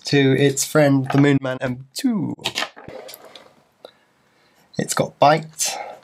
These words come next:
it's very fine,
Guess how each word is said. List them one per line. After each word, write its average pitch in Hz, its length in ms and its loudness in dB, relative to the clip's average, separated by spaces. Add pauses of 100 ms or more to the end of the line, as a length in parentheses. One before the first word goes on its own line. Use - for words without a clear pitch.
(880)
it's - 200 -6
very 120 180 0
fine, 151 920 2